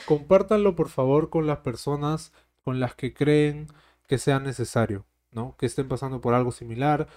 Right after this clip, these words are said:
que digan, "Oye, mira, he escuchado esto, mira, este, no le preste", a, a, que sepan que alguien que le presta plata a su, a su flaca, a su flaco, "Oye, un, un ratito".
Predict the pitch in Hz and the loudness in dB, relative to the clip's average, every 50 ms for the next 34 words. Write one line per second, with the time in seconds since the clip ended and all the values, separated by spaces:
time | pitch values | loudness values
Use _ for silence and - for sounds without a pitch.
0 | - _ _ _ _ - 131 120 117 117 120 123 123 120 135 147 143 139 135 147 | -20 _ _ _ _ -6 -4 -2 0 0 -2 -2 -2 -2 0 0 0 0 0 -2
1 | 151 143 147 139 - - 143 - - 135 135 139 151 147 147 - - 135 135 131 | -2 -2 -4 -4 -8 -10 -10 -6 -4 -2 0 0 -2 -2 -4 -6 -6 -6 -6 -6
2 | 131 131 131 127 123 120 123 123 123 - _ - 127 117 117 120 127 139 139 143 | -8 -8 -6 -4 -4 -4 -4 -6 -8 -8 _ -8 -8 -8 -8 -6 -4 -2 0 0
3 | 139 147 147 139 - - 139 151 156 151 147 147 165 175 175 165 170 175 165 196 | 2 2 0 0 0 -2 -2 -2 -2 -4 -8 -6 -2 -2 -2 2 2 4 4 6
4 | 180 180 208 196 185 202 202 202 208 202 185 185 170 180 185 196 185 - 202 196 | 8 8 8 8 10 8 8 8 8 8 8 10 10 10 10 8 6 6 8 8
5 | 208 202 202 202 185 - 185 170 156 151 160 151 147 - 156 - - 180 190 190 | 8 8 8 6 4 6 6 6 6 6 4 2 2 0 2 6 8 8 8 6
6 | - 160 165 156 - 196 196 190 247 302 - - - - - _ _ - 165 165 | 4 0 0 4 4 4 6 4 2 -2 -4 -8 -20 -20 -20 _ _ 0 2 4
7 | 160 156 165 170 160 156 165 165 - 170 165 165 165 165 160 151 135 - 117 107 | 4 4 2 -2 -4 -4 -6 -6 -6 -6 0 0 2 2 2 0 0 0 -2 -2
8 | - | -4